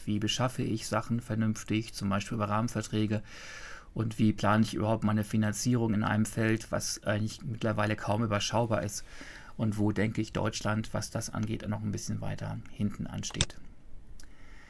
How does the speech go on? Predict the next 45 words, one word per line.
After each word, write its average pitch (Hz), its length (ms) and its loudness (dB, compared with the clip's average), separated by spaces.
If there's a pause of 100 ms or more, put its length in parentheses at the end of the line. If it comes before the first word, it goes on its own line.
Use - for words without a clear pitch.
(600)
Was 120 200 2
man 131 120 6
als 117 200 4
Schule 170 340 8
wissen 151 300 6
muss, 175 380 6
ist, 151 380 4
man 135 160 6
muss 143 200 4
irgendwann 131 540 6
mit 123 140 4
seinen 127 220 6
Planungen 120 380 4
fertig 139 400 0
werden, 110 300 6
wenn 117 120 6
man 120 140 4
auch 107 240 4
was - 180 0
haben 104 220 4
möchte. 95 380 0 (140)
Also 110 180 4
so 117 80 6
ein 117 80 6
Träger 135 440 4 (420)
plant 113 460 2 (160)
in - 180 -2
der 110 120 2
Regel 120 200 2
im 107 120 -2
Frühherbst, 113 640 0
fängt 107 240 0
er - 80 0
an, 110 100 2
seine 107 160 2
Finanzen 104 460 0
zu - 120 -4
planen. 92 440 -6 (1040)
Das 110 160 -2
heißt, 113 200 0
man 110 120 2
kann 104 120 2
da 107 100 2
Anträge 156 380 4
stellen. 135 520 2